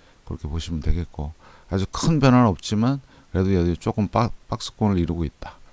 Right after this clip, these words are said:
잘 보시고요. 예. 그 다음에, 어, 빅스, 예,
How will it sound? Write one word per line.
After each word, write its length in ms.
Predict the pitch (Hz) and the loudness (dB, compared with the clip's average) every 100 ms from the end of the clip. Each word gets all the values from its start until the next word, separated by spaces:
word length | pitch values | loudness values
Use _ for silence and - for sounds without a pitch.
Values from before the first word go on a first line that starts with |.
| _ _ _ - _ - - | _ _ _ -20 _ -20 -18
잘 160 | - | -14
보시고요. 440 | 80 95 92 73 69 | -4 -4 -4 -6 -8
예. 580 | - - - _ - - - _ _ _ - - - | -10 -18 -20 _ -20 -20 -20 _ _ _ -20 -20 -12
그 80 | - | -2
다음에, 600 | 101 98 95 113 123 123 - _ _ _ _ _ - | 2 2 2 0 0 -4 -12 _ _ _ _ _ -4
어, 100 | 82 | -2
빅스, 580 | - 113 - - 82 67 62 - _ - _ _ _ _ - | 2 0 0 -4 -4 -4 -8 -18 _ -20 _ _ _ _ -12
예, 80 | - | -10